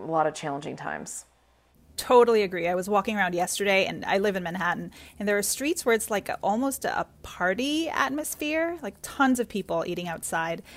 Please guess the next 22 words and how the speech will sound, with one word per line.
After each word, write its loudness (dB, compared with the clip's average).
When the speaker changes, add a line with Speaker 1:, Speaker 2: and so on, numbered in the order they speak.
Speaker 2:
And -2
it's 2
amazing 6
how 6
quickly -2
you -2
get -2
used -2
to -6
just -6
sitting, 2
like, -8
six -2
inches 4
away 4
from 0
passing 2
cars. 2
You -2
know, 2
you're, 4
like, 4